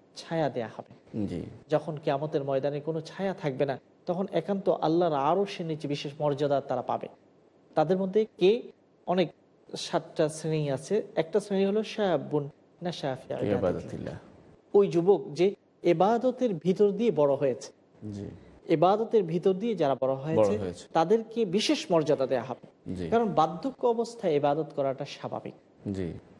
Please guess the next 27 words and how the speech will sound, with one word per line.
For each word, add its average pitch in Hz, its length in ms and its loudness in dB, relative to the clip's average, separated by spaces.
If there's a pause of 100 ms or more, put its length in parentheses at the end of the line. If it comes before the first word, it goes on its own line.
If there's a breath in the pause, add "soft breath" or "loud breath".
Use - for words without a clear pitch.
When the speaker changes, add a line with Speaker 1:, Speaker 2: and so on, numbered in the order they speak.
(120)
Speaker 2:
তখন 104 180 -4
তার 104 200 2 (180)
Speaker 1:
কারণ 156 280 0 (280)
বুড়ো 165 280 2
মানুষ 156 320 -2
যদি 151 160 0
মসজিদে 143 420 -2
না 135 200 -4
যেয়ে 131 240 0 (320)
ক্লাবে 143 300 2
গিয়ে 135 160 0
বসে 135 240 -4
থাকে, 139 280 -8
তাহলে - 440 -12
সামাজিকভাবে 170 720 0
এটা 135 160 0
একটা 127 180 -2
Speaker 2:
হেয় 127 420 2
Speaker 1:
তুচ্ছের 120 100 6
Speaker 2:
প্রতিপন্ন 104 340 0
Speaker 1:
হেয় 151 100 4
Speaker 2:
করা 139 100 4
হবে। 92 80 -4
Speaker 1:
প্রতিপন্ন 135 460 -2
Speaker 2:
জি। - 60 -2
Speaker 1:
হওয়ার 123 240 0
বিষয়। 151 300 -2